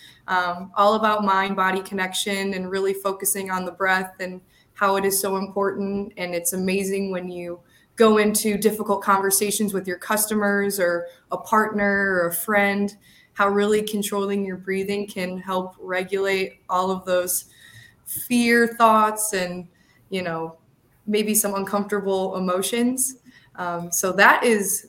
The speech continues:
probably the biggest thing that I do to take care of myself is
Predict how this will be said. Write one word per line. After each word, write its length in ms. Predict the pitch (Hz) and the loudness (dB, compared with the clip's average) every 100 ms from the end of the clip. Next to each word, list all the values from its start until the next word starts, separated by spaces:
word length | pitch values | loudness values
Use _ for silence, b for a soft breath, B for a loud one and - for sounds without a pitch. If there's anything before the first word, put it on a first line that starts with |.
| _ | _
probably 280 | 208 208 214 | 0 2 2
the 140 | 185 | 0
biggest 420 | 170 214 214 214 | 0 2 4 2
thing 160 | 202 196 | -2 -2
that 200 | 175 - | -2 0
I 200 | 196 220 | 2 2
do 400 | 185 180 185 185 | 2 -2 -2 -6
to 140 | 185 | -8
take 200 | - 180 | -8 -8
care 220 | 170 180 175 | -6 -4 -4
of 60 | |
myself 580 | 175 170 175 165 165 - | -2 -2 -2 -4 -6 -10
is 540 | - 180 175 170 - | -8 -6 -4 -6 -10